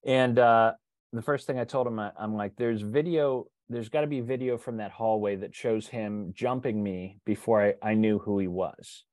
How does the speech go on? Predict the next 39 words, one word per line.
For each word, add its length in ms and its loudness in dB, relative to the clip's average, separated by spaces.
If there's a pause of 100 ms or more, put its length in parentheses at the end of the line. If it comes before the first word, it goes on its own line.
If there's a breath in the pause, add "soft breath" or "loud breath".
(120)
And 160 -2
I, 140 -6
I 160 0
was 180 2
acting 360 0
in 100 -8
self-defense 840 -4
'cause 240 -8
I 100 -6
had 180 4
no 160 4
idea. 340 4
I 120 2
thought 200 2
I 60 6
was 160 2
being 220 -4
attacked. 380 -4 (600)
If 160 -2
I 60 6
knew 240 6
it 40 2
was 160 -2
a 40 -2
police 320 0
officer, 360 -2
I 40 -2
never 240 -6
would 160 -6
have 80 -8
done 140 -2
that. 160 -14 (120)
So 320 0 (640)
we 160 0
go 180 6
to 160 6
the 340 4
Lakewood 440 -2
Police 400 -6